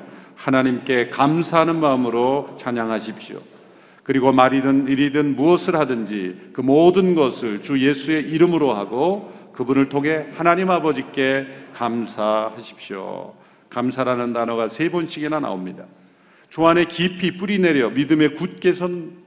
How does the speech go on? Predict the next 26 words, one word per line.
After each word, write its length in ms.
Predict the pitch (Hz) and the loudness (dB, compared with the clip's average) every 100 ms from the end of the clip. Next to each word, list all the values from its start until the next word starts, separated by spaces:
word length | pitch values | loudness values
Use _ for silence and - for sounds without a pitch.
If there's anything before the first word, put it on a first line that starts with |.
| - | -12
모습이 480 | 120 135 - 117 120 | -6 -6 -6 -10 -10
감사요. 520 | 117 104 98 95 - - _ _ _ - - | -8 -8 -8 -10 -14 -18 _ _ _ -20 -12
시와 380 | - 156 151 | 0 4 4
찬미와 460 | 151 151 151 156 156 | 4 -2 0 0 0
신령한 440 | 151 151 156 156 | 0 -2 0 0
노래로 680 | 151 151 156 160 165 165 - - - | 0 0 0 0 -2 -4 -10 -20 -16
하나님께 600 | - 139 131 127 135 127 | -8 -6 -6 -8 -10 -10
감사하는, 800 | - 147 185 185 180 165 107 - - _ _ _ - | -8 -6 -6 -8 -10 -10 -14 -18 -20 _ _ _ -10
시와 360 | - 175 175 | 0 4 4
찬미가 440 | 180 170 175 175 180 | 0 -4 -2 0 -2
신령한 480 | 185 180 180 180 | -4 -2 0 0
노래, 240 | 175 202 170 | 0 0 -2
이것은 460 | 165 185 175 147 | -4 -6 -8 -8
예배의 400 | 110 165 196 165 | 0 0 2 -2
모습이죠. 760 | 120 120 - - - - - - _ _ _ _ - | -4 -10 -14 -20 -14 -12 -12 -16 _ _ _ _ -12
감사로 720 | - 123 120 - 113 110 107 | -6 -4 -4 -6 -6 -6 -6
예배 460 | 104 101 92 90 - _ _ _ | -8 -10 -12 -14 -20 _ _ _
드리는 340 | 95 101 95 | -10 -8 -8
것입니다. 480 | 90 92 82 82 - _ _ _ - | -10 -14 -18 -20 -20 _ _ _ -4
말에나 440 | 120 127 139 139 | 2 2 2 2
일에나 360 | 135 135 143 143 | 2 2 2 0
무엇을 400 | 139 185 180 190 | 2 0 0 -6
하든지 340 | 180 170 - 120 | -6 -8 -10 -2
우리의 180 | 165 | 0
삶 340 | 180 - 196 214 | 0 -4 -8 -8
속에서 640 | - 202 180 - 170 180 | -8 -6 -6 -6 -8 -8